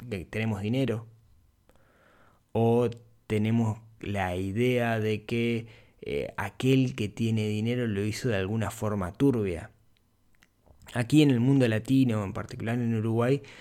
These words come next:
siempre que en muy poco tiempo aparece alguien que, que genera una fortuna o que hace dinero o que ostenta dinero, el primer pensamiento es, "Este algo raro está, este está en la joda".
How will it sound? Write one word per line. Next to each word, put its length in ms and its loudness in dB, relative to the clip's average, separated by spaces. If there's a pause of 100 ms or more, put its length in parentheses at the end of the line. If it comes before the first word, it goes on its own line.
(160)
siempre 440 2
que 60 0
en 320 -2
muy 360 2
poco 440 -4
tiempo 680 -2
aparece 520 -6
alguien 520 -4 (760)
que, 220 -8
que 160 -12
genera 400 -4
una 160 -4
fortuna 460 -2
o 60 -4
que 80 -4
hace 160 -6
dinero 300 0
o 100 -4
que 120 -4
ostenta 560 0
dinero, 580 0 (600)
el 120 0
primer 240 6
pensamiento 640 4
es, 280 2 (600)
"Este 300 0
algo 180 0
raro 220 -2
está, 320 -8
este 180 -10
está 140 -6
en 80 -2
la 80 -6
joda". 400 -12